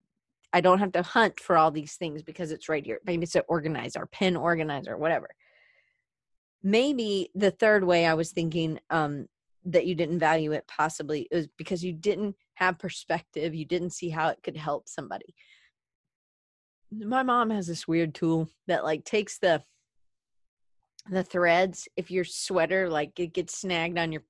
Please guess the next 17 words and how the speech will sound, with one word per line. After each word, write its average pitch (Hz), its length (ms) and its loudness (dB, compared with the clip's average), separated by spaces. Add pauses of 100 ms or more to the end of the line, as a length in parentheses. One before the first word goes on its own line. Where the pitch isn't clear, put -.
(120)
ring 170 380 -4
or 185 60 -6
something, 202 400 -10 (640)
or 170 160 4
a 156 40 4
nail, 156 600 0 (600)
uh, 170 60 -14 (400)
not 214 340 4
a 170 120 -2
nail, 151 360 -4
like, 147 220 -6 (380)
bang, 349 260 0
bang, 254 200 -2
hammer, 185 460 0 (240)
bang, 196 360 2
bang. 156 340 4 (480)
What? 370 300 2